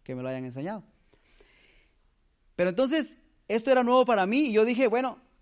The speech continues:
lo escuché y dije, "Lo voy a hacer". ¿Sabe, sabe por qué dije yo que lo iba a hacer? No porque yo deseaba tener ese encuentro con Dios,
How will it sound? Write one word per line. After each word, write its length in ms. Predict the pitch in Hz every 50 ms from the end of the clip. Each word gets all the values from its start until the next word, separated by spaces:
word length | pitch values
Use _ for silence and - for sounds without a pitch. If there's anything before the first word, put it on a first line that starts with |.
| _ _ _ _ _ _ _ _ _ _ _ _ _ _ _ _ _ _ _ _ _ _ -
lo 220 | 185 165 175 175
escuché 760 | 175 170 - - 175 170 - - 269 302 349 359 339 - - _
y 140 | - 170 165
dije, 300 | 160 196 208 226 247 208
"Lo 160 | 175 160 147
voy 300 | 139 151 175 214 247 254
a 100 | 247 226
hacer". 440 | 214 - - 254 269 277 269 240 196
¿Sabe, 400 | - - 220 233 254 262 254 254 -
sabe 340 | - 233 233 254 269 262 262
por 180 | 247 214 185
qué 200 | - 233 247 247
dije 200 | 262 226 254 262
yo 140 | 247 247 247
que 80 | 254 247
lo 80 | 240
iba 100 | 247 240
a 40 | 240
hacer? 340 | 226 262 285 294 277 247 - - - - - - -
No 220 | - 185 220 247 247
porque 320 | 269 269 262 240 220 202
yo 180 | 208 220 240 240
deseaba 480 | 233 208 - - 233 240 240 240 233
tener 160 | 214 202 208
ese 160 | 214 202 196 208
encuentro 340 | 185 190 208 208 214 202
con 140 | 185 185 175
Dios, 340 | 185 220 240 233 226 -